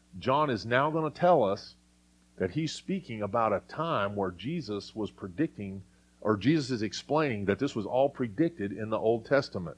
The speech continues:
prophesied. So verse thirty-seven is John giving the backstory or setting the stage, so to speak, for where what Jesus has just said,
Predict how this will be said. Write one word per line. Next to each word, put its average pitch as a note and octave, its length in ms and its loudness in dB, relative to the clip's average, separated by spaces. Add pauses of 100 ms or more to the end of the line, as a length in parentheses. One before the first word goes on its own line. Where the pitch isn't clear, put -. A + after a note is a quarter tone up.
(100)
prophesied. F2 680 -2 (600)
So A2+ 140 4
verse C#3+ 280 4
thirty-seven D3+ 580 0
is G2+ 160 -6
John C3+ 680 0 (600)
giving D#3 280 6
the A#2+ 100 4
backstory A2+ 920 6
or F#2+ 80 2
setting D3+ 340 2
the B2 100 0
stage, D3 520 2
so A2+ 140 4
to G#2 80 0
speak, G2 380 -6 (960)
for D#3 180 6
where A#2+ 540 4 (220)
what A2+ 180 2
Jesus B2 380 -2
has G#2 200 -2
just B2 340 -4
said, A2 440 2